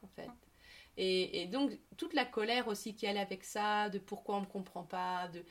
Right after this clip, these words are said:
c'est aux autres de me comprendre, tout ça, c'est parti. Et ce qui me permet aujourd'hui, euh, d'avoir beaucoup plus de discernement sur les gens qui, qui sont bien autour de moi,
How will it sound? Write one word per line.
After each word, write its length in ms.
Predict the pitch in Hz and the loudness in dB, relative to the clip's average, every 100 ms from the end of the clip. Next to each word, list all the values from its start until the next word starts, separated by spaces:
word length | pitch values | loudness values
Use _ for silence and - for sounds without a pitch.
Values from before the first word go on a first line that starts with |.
| - - | -20 -10
c'est 120 | - | -2
aux 160 | 202 196 | 0 0
autres 140 | 202 | -2
de 80 | 202 | -2
me 80 | 190 | -4
comprendre, 460 | - 185 - 226 220 | -4 -6 -2 -2 -2
tout 140 | 208 | -2
ça, 120 | 240 | -2
c'est 140 | 247 202 | 0 -2
parti. 540 | 175 - - 240 359 - - - - | -2 -4 -6 -6 -6 -10 -20 -10 -4
Et 80 | 196 | -4
ce 100 | - | 0
qui 120 | 247 | 0
me 60 | 247 | 4
permet 480 | 233 254 277 320 - | 6 6 4 4 2
aujourd'hui, 760 | 233 220 220 196 262 311 359 - - - 208 | -2 -2 -4 -2 0 2 0 -6 -20 -6 -2
euh, 300 | 208 196 185 | 0 0 2
d'avoir 320 | 214 214 208 | 4 4 2
beaucoup 280 | 277 311 370 | 2 0 0
plus 220 | 320 220 | 2 2
de 100 | 214 | 0
discernement 600 | 220 254 269 262 240 247 | -2 2 2 4 2 0
sur 180 | 247 202 | -2 -2
les 100 | 190 | 0
gens 240 | 220 247 | 0 -2
qui, 800 | 240 - 190 180 - - - - | -2 -4 -4 -4 -6 -6 -8 -10
qui 160 | - 196 | -6 -6
sont 480 | - 214 214 202 - | -4 -2 -2 -2 -4
bien 280 | - 202 226 | -6 0 2
autour 260 | 220 214 190 | 2 -2 -6
de 80 | 180 | -2
moi, 280 | 190 254 | -2 -2